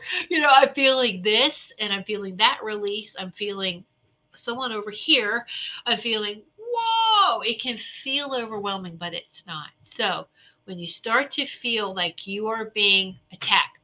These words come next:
I don't know any other way to say that, but if you start to feel like you need to put your shields up, all right, start it with access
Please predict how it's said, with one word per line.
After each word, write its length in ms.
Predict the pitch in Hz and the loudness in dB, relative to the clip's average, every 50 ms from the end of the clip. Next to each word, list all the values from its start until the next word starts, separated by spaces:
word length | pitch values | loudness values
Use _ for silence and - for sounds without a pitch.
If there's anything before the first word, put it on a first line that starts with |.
| _ - | _ -14
I 100 | 175 175 | -14 -12
don't 200 | 180 185 180 196 | -10 -8 -8 -6
know 80 | 196 196 | -6 -4
any 180 | 202 208 226 240 | -2 0 0 2
other 140 | 233 254 247 | 2 2 2
way 140 | 240 233 226 | 2 2 2
to 100 | 240 226 | 0 0
say 240 | - - 226 202 190 | 2 2 2 2 2
that, 220 | 196 165 - - | 0 -2 -4 -4
but 100 | 185 175 | -8 -12
if 120 | 175 170 - | -12 -12 -12
you 80 | 185 | -14
start 300 | - - 202 190 202 202 | -12 -6 -4 -4 -2 -2
to 100 | 233 254 | -4 -6
feel 180 | 254 240 240 226 | -6 -4 -4 -2
like 260 | 220 214 214 214 - | -2 -2 -4 -4 -8
you 100 | 220 208 | -6 -4
need 200 | 202 208 208 202 | -4 -4 -4 -4
to 60 | 202 | -8
put 320 | - - 208 - - - 214 | -10 -10 -10 -8 -6 -4 -2
your 120 | 208 196 | 2 4
shields 580 | - - - - 285 294 285 269 247 196 - - - | 4 6 6 6 6 6 4 4 2 0 -6 -6 -2
up, 220 | 185 175 147 - - _ _ _ _ _ - - - - _ _ _ - | -2 -2 -2 -2 -6 _ _ _ _ _ -20 -20 -20 -20 _ _ _ -6
all 140 | 196 185 185 | -4 -2 0
right, 340 | 185 185 185 208 214 214 - _ _ _ _ _ _ _ _ _ _ _ _ _ _ | 2 2 2 2 0 -2 -6 _ _ _ _ _ _ _ _ _ _ _ _ _ _
start 460 | - - - - - 226 214 208 214 | -20 -18 -8 -2 0 2 2 2 2
it 180 | 220 226 220 220 | 2 0 0 -2
with 380 | 220 220 220 202 175 170 185 - - _ _ - - - _ _ _ _ - | -6 -4 -2 -2 -2 -2 -6 -10 -16 _ _ -20 -20 -20 _ _ _ _ 6
access 880 | 214 220 233 254 269 - - - - 311 294 302 302 302 - - - | 8 10 10 8 6 2 -6 -6 0 2 2 2 2 0 -4 -14 -20